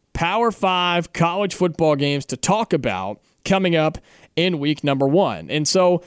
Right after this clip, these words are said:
there's so many questions, so many storylines going into the year, right? Can Georgia three-peat, right? Can they actually three-peat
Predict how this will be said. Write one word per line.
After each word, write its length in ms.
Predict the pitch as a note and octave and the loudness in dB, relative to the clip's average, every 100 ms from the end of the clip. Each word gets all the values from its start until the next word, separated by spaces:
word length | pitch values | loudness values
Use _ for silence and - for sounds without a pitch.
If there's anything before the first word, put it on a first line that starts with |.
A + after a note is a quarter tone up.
| - - | -8 -2
there's 180 | G3+ | 0
so 240 | - D4 D#4+ | 2 0 0
many 200 | D#4 A#3 | -2 -4
questions, 640 | - G3+ A3+ - A3 G#3+ | 0 2 2 0 0 0
so 200 | - A3+ | 2 2
many 180 | B3 B3+ | 2 0
storylines 1160 | A3 - - F#3+ F#3+ F3 D#3+ D3 C#3+ C#3 C#3 - _ _ C3+ | 0 -2 2 4 4 4 2 0 -2 -4 -6 -8 _ _ -2
going 340 | D3+ F#3 F3 | 2 4 4
into 220 | D#3+ D3 D3 | 0 0 -2
the 120 | C#3 | 0
year, 260 | B2+ A2+ | -2 -4
right? 340 | E2 F#2 A#2 A#2+ | -4 -6 -6 -2
Can 240 | E3 D#3+ | 0 0
Georgia 460 | C#3 F#3 A#3 A3+ A#3 | 2 4 4 2 -2
three-peat, 840 | - F#3+ F#3+ G#3 - E3 G2+ - - _ - | -2 0 0 0 0 0 -2 -12 -14 _ -6
right? 200 | B2+ B2+ | -4 -2
Can 180 | - D#3 | 0 0
they 160 | D#3 E3 | 0 0
actually 520 | F3+ G#3 - G#3+ G3+ | -2 -4 -4 -2 -2
three-peat 800 | - E3+ F3+ F3+ D#3+ D3 C3 | -2 0 2 2 2 2 0